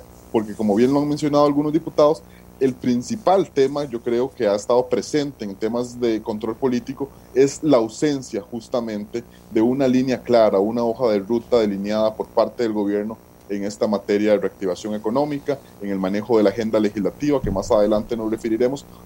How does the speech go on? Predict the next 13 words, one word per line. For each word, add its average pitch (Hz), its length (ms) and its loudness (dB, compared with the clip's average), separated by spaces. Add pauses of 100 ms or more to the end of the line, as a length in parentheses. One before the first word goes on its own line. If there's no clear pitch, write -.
para 113 180 4
dar 120 200 4
prioridad 117 480 2 (320)
a 107 80 0
los 107 140 -2
proyectos 107 560 -4
que 104 240 -2 (340)
no 120 160 2
solo 156 320 2
nosotros, 135 520 -2
sino 110 280 -4
diría 131 300 0
yo, 123 280 2